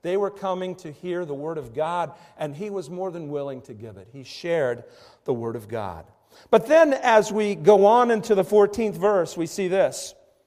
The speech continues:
"And as he walked along, he saw Levi,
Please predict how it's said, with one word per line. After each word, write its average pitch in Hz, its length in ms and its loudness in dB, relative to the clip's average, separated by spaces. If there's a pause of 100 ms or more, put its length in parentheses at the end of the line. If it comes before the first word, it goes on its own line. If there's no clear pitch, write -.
(520)
"And 226 140 6
as 311 240 6
he 285 120 6
walked 226 400 8
along, 156 680 2 (140)
he 214 160 -4
saw 208 360 8
Levi, 190 760 2